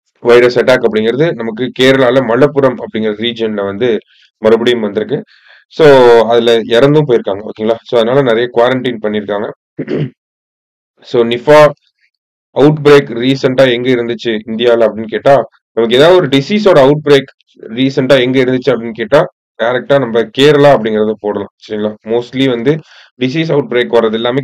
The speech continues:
கேரளால தான் இருக்கும். ரெகுலரா நீங்க paper follow பண்ணிட்டு இருந்தீங்கன்னா தெரியும். நிறைய அவுட்பிரேக் ebola, அ, நிஃபா இந்த மாதிரியான விஷயங்கள்லாம் நமக்கு கேரளால தான் அந்த அவுட்பிரேக் ஆகும். சமீபத்துல கூட brain eating amoeba அப்படின்னு சொல்லி ஒரு disease இருந்துச்சு.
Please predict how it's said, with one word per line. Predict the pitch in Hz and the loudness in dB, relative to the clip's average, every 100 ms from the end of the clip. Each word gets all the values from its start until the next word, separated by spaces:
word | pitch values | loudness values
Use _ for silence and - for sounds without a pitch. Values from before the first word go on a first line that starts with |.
| 123 | -2
கேரளால | 123 120 110 107 | -2 0 -2 0
தான் | 107 | -4
இருக்கும். | 87 _ _ - | -6 _ _ -8
ரெகுலரா | 110 123 123 131 | -4 0 0 0
நீங்க | 120 107 | -2 -4
paper | 107 127 117 - | -2 -2 -2 0
follow | 117 113 | 2 2
பண்ணிட்டு | 107 107 107 | -2 -6 -6
இருந்தீங்கன்னா | 107 104 117 | -8 -4 -6
தெரியும். | 117 107 165 - - _ - | -6 -6 -8 -10 -20 _ -4
நிறைய | 110 131 139 | 0 2 4
அவுட்பிரேக் | 135 147 127 113 | 2 0 -4 -2
ebola, | 110 113 113 110 107 _ _ _ _ _ | -2 0 2 0 -2 _ _ _ _ _
அ, | - 104 | -6 -4
நிஃபா | 107 113 123 117 113 113 | -4 -6 2 2 2 -4
இந்த | 120 | -6
மாதிரியான | 120 120 117 113 | -2 -2 -2 -4
விஷயங்கள்லாம் | 110 131 123 147 143 | -4 -4 0 0 0
நமக்கு | 117 143 131 - | -2 -4 -6 -4
கேரளால | 131 151 143 127 113 | 2 2 4 2 2
தான் | 117 113 104 - _ _ _ _ _ 107 | -2 -2 -4 -10 _ _ _ _ _ -8
அந்த | 107 | -2
அவுட்பிரேக் | 107 110 117 110 | -2 -2 -2 0
ஆகும். | 107 120 | 0 -2
சமீபத்துல | 123 135 131 131 113 | -2 -2 -2 -4 -2
கூட | 127 127 | -2 0
brain | 120 143 180 | 0 2 0
eating | 160 139 143 123 | -2 -2 -2 -4
amoeba | 113 123 113 110 | -4 -4 0 0
அப்படின்னு | 107 104 113 110 | -2 -8 -12 -8
சொல்லி | 117 | -6
ஒரு | 110 104 | -6 -8
disease | 107 104 104 | -14 -12 -14
இருந்துச்சு. | 98 92 - | -14 -14 -18